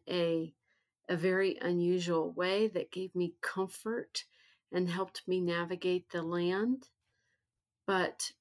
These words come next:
she became a lifelong friend. And I really do believe that God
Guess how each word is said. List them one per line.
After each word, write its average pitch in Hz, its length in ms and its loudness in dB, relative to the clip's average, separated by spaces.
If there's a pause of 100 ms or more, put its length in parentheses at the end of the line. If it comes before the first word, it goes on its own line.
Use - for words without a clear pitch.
she - 320 0
became 180 720 0
a 170 360 -6 (100)
lifelong 180 640 0
friend. 170 580 -4 (580)
And 185 120 0
I 180 100 4 (120)
really 214 360 2
do 196 260 2
believe 185 500 0
that - 260 -4
God 165 380 0